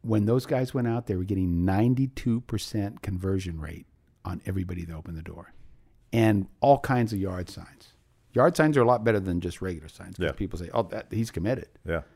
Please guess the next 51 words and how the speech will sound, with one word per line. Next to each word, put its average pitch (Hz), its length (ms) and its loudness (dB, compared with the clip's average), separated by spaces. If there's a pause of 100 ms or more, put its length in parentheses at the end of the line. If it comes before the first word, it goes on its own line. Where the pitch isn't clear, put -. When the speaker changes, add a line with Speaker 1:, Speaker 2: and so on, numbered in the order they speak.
(600)
Speaker 1:
So 120 580 4
that 160 260 2
was 147 200 2
the 123 80 2
start 120 320 4
of 95 80 0
it. 95 160 -8
And 117 180 2
then 123 160 2
we 117 140 2
got 110 420 2
some, 92 460 0
uh, 85 300 -6 (200)
polling. 139 480 4
We 127 80 -2
had 95 180 -2
a - 40 -14
little 110 160 -2
bit 110 100 4
of 104 60 2
money 120 440 2 (440)
through 107 120 -2
a 104 40 -4
good 113 200 2
libertarian, 104 760 2 (260)
uh, 98 220 0
the, 98 140 -6 (120)
friend 117 260 2
of 120 80 0
ours 117 320 4
that 98 120 -4
did 95 240 0 (320)
real 120 400 6
accurate 110 400 0
polling. 113 480 -2 (680)
And 139 100 4
we, 185 160 4
we 160 160 0
could 202 120 0
see 262 240 2
we're, 202 200 0 (180)
we're 160 100 -6
kinda, 190 360 -2
we're, 156 220 0
we're 160 180 0
in 233 140 4
there. 76 180 0
We're 104 180 0
kinda 110 360 0
moving 127 320 4
up. 101 340 0